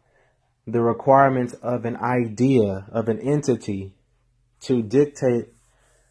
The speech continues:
your goals, to dictate what you want to do in this world. To be honest, we're probably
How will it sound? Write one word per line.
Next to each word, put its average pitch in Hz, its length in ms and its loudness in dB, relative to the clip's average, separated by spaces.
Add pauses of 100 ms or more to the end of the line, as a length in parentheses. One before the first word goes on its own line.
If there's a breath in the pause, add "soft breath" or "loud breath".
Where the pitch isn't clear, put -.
(360)
your 120 300 4
goals, 117 640 6
to 117 60 -4
dictate 120 680 -2 (840)
what 127 280 0
you 123 80 4
want 113 220 2
to 101 80 -4
do 135 240 0
in 120 80 -2
this 104 180 -4
world. 95 440 -8 (1500)
To 127 120 -4
be 117 220 -2
honest, 123 580 -2 (1200)
we're 127 300 -2
probably 117 880 0